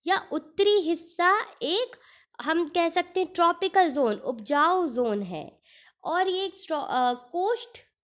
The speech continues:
में भी स्थित है। तो ये स्थिति देश में एक अलग आकृति लेती है, लैंड फॉर्म, और ये एक तरीके का डिफरेंट हमारे, अ, भारत में क्लाइमेटिक,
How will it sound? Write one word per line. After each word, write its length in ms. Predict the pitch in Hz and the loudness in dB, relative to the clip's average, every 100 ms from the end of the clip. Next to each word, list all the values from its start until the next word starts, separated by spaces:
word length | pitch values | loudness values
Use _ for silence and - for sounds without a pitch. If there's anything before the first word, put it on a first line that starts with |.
| _ | _
में 260 | 233 294 285 | -4 -4 0
भी 160 | 359 554 - _ _ - | 0 -2 -4 _ _ -14
स्थित 400 | - - 427 - | -14 -6 -4 -4
है। 280 | - 175 170 _ - _ - | -6 -12 -12 _ -20 _ -2
तो 60 | |
ये 200 | 392 480 | 0 0
स्थिति 400 | - - 427 480 | -2 -4 0 0
देश 580 | 269 311 339 392 403 - | 0 -2 0 0 -2 0
में 540 | 339 359 269 175 - _ _ - _ - | 0 2 0 -2 -6 _ _ -20 _ -4
एक 200 | 427 - - | -4 -2 0
अलग 300 | 349 392 330 | 4 4 4
आकृति 540 | 294 294 277 277 277 | 2 2 -4 -2 0
लेती 340 | 226 208 220 | 0 0 0
है, 100 | 202 | 0
लैंड 420 | 190 240 311 349 311 | 2 2 2 2 0
फॉर्म, 480 | - 208 165 147 - _ _ _ _ - | -4 -4 -2 -6 -16 _ _ _ _ -2
और 360 | 330 381 320 269 | 4 6 4 2
ये 180 | 339 | 0
एक 160 | 370 359 | 0 2
तरीके 360 | 339 339 349 349 | 2 2 0 2
का 160 | 370 | 2
डिफरेंट 500 | 254 294 - 370 359 | 2 -4 -2 0 0
हमारे, 580 | 302 302 302 294 330 302 | 0 2 2 2 0 -4
अ, 200 | 240 247 | -2 -2
भारत 460 | 214 226 240 269 277 | -2 -2 -2 -2 -2
में 140 | 294 | -2
क्लाइमेटिक, 800 | - 214 175 190 208 214 294 - | 0 -2 0 0 -2 -2 -6 -6